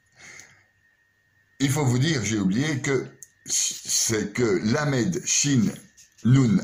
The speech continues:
Aleph est un nom de Dieu en hébreu. Donc certains kabbalistes, à propos de ce Aleph, cette petite fenêtre, pensent que cette petite fenêtre, euh, signifie l'unité avec Dieu.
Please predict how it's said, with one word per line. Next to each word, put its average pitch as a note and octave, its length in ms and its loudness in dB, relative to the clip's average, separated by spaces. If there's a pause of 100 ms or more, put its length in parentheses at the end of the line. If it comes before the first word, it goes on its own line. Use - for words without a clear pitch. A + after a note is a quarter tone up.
Aleph A2+ 540 -4 (760)
est A2+ 160 -2
un A2+ 80 -2
nom C3 140 2
de A#2+ 120 2
Dieu G2+ 320 -2
en D#2+ 120 -4
hébreu. C#2+ 280 -6 (1600)
Donc F#3+ 140 -2
certains F3+ 320 -2
kabbalistes, B2+ 540 -2
à E2+ 40 -4
propos G2+ 340 -2
de F#2 100 0
ce - 180 -2
Aleph, A#2+ 320 0
cette F#2+ 220 -4
petite B2+ 280 -2
fenêtre, A2 560 -6 (500)
pensent G3 300 -2
que C#3 140 0
cette C3 340 -2
petite D#3 280 -2
fenêtre, B2 600 -4 (1000)
euh, F#2+ 1000 0 (760)
signifie E3 640 0
l'unité E3+ 800 0
avec G2+ 260 -2
Dieu. E2+ 400 -2